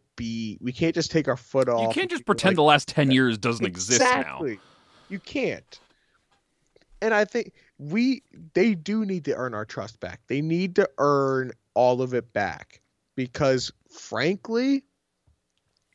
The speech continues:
Speaker 1: there's no reason we should blindly follow them.
Speaker 2: No. Hell no. Not after all this shit. And, like, I'm not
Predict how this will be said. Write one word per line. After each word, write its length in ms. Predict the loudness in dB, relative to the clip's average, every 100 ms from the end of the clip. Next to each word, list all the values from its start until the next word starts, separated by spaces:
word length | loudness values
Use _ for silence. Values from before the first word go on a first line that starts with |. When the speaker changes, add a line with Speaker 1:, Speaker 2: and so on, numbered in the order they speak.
| -20 _ _ _ 2
Speaker 1:
there's 180 | 4 6
no 120 | 4
reason 440 | 4 2 2 2
we 120 | 0
should 260 | 0 -2 -4
blindly 540 | -2 0 2 0 0
follow 420 | -4 -2 0 0 -4
them. 180 | -12 -20 _ -2
Speaker 2:
No. 260 | -2 -2 -6 _ _ _ -6
Hell 480 | 0 4 4 4
no. 360 | 4 2 2 -4 _ _ _ _ _
Not 160 | -2 0
after 240 | 0 2
all 140 | 4 4
this 120 | 0
shit. 300 | -4 -8 -6
And, 120 | 0
like, 280 | 2 2 -2 _ _ _ -20 _ _
I'm 120 | 2 4
not 160 | 6